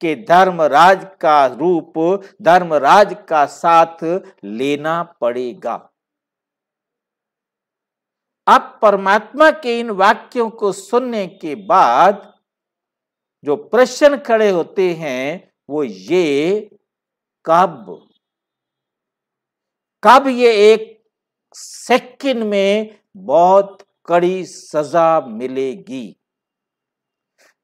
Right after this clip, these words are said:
दूसरा प्रश्न खड़ा होता है, क्यों मिलेगी? हम मोटे रूप से समझ सकते हैं, कोई ना कोई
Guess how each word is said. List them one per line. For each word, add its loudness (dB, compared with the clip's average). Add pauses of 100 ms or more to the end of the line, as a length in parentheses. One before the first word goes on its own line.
(120)
दूसरा 2
प्रश्न -6 (160)
खड़ा 4
होता 2
है, 0 (760)
क्यों -2
मिलेगी? -2 (4000)
हम -10
मोटे 4
रूप -2
से -4
समझ -4
सकते -4
हैं, -8 (100)
कोई -4
ना -4
कोई -4